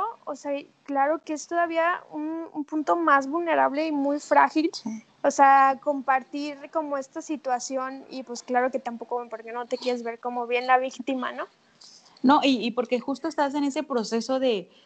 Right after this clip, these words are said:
Speaker 2: de crecimiento personal a lo mejor, porque,
Speaker 1: Sí.
Speaker 2: eh, o sea, cuando compartes un,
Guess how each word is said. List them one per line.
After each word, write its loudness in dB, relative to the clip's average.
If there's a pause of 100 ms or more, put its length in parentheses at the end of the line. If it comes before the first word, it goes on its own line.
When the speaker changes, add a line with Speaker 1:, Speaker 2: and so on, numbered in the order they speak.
(520)
Speaker 2:
de 2
crecimiento 0
personal -2
a 2
lo -2
mejor, -2
porque, -2
Speaker 1:
Sí. 2 (280)
Speaker 2:
eh, 0 (500)
o -2
sea, 0
cuando 2
compartes 0
un, 2